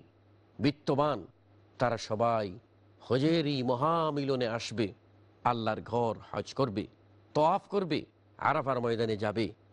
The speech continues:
এবং সারা বিশ্বের মুসলিমের সভ্যতা ও সংস্কৃতি, তাহজিব ও তামাদ্দুন সবগুলি পরস্পরে জানাজানি করবে, মহাব্বত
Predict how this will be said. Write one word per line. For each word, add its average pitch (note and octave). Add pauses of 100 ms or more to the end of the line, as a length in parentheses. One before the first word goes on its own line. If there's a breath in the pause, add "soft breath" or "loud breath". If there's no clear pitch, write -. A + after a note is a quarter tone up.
(180)
এবং D#3
সারা E3+
বিশ্বের D#3+
মুসলিমের C#3+ (600)
সভ্যতা C#3
ও A2
সংস্কৃতি, C#3+ (420)
তাহজিব B2+
ও B2
তামাদ্দুন B2 (380)
সবগুলি A2+ (100)
পরস্পরে B2+ (100)
জানাজানি C3
করবে, B2 (400)
মহাব্বত C3